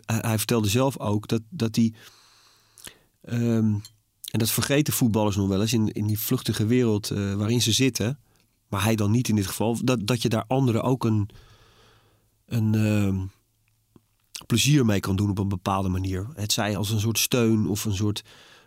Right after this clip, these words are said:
eh, mensen die in dezelfde situatie als hij zitten of hebben gezeten, of familieleden of vrienden die dat, die dat meemaken. Ja, als jij als, als, eh, voetballer daar openhartig over bent en je verhaal doet, dan is dat,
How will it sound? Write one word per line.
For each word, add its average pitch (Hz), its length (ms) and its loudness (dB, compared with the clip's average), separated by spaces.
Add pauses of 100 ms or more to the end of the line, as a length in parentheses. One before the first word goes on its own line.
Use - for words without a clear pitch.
(140)
eh, 104 320 -4
mensen 110 320 2
die 113 120 6
in 120 60 4
dezelfde 117 360 2
situatie 113 540 0
als 110 120 -2
hij 107 320 0 (220)
zitten 120 340 2
of 120 100 0
hebben 120 220 0
gezeten, 113 480 2
of - 120 -4
familieleden 120 720 4
of 110 60 0
vrienden 123 420 2
die 113 120 2
dat, 113 340 0
die 113 140 0
dat 110 120 0
meemaken. 113 680 2 (920)
Ja, - 160 -4
als 107 100 0
jij 123 160 2
als, - 240 -2
als, - 240 -2
eh, 120 80 2
voetballer 127 520 2
daar 110 360 0
openhartig 123 520 0
over 107 200 0
bent 113 220 -2
en 107 80 0
je 113 120 0
verhaal 113 360 -2
doet, 104 160 0
dan 123 120 0
is 123 100 0
dat, - 260 -8